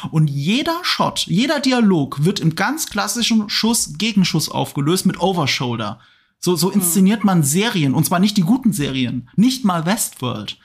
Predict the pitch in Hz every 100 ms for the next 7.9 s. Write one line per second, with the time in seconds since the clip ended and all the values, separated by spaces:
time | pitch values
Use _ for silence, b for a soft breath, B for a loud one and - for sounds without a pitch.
0 | b b - 160 165 160 143 - - _
1 | - - _ _ - 165 196 185 180 185
2 | 190 240 254 196 180 185 170 165 190 185
3 | 165 - 214 196 190 - - 156 156 220
4 | 220 - 165 180 - 160 156 160 156 147
5 | 147 151 143 - - 117 120 B B B
6 | - 156 165 175 220 233 220 156 156 170
7 | 156 - 151 196 214 208 214 240